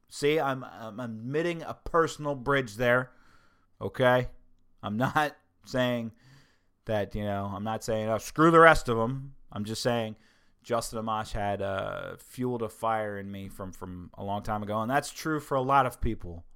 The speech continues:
as well. So the libertarian purists out there who are like, "Justin Amash is just a G O P reject,"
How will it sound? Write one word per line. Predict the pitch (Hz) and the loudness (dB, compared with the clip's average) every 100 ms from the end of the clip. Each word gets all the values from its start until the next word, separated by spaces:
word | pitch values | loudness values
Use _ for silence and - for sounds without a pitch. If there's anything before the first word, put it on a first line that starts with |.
| - | -14
as | 98 92 | -12 -8
well. | 104 104 80 - _ _ _ _ _ | -4 -4 -6 -12 _ _ _ _ _
So | - 107 101 95 - | -4 -2 -2 -4 -6
the | 107 | -6
libertarian | 120 160 185 147 139 135 127 107 | -2 0 0 -2 0 -2 -4 -6
purists | - 127 139 139 127 127 | -8 -2 2 2 0 0
out | 120 120 | 0 0
there | 117 110 | -4 -4
who | 95 | -6
are | 87 | -10
like, | 87 | -12
"Justin | 85 104 - 92 | -8 -10 -10 -14
Amash | 95 101 98 - | -10 -8 -8 -12
is | 90 | -16
just | - 107 - | -14 -16 -16
a | 101 | -12
G | 110 123 | -6 -4
O | 117 | 0
P | - 135 | 0 2
reject," | 120 127 143 117 135 131 - | 2 2 0 2 4 4 0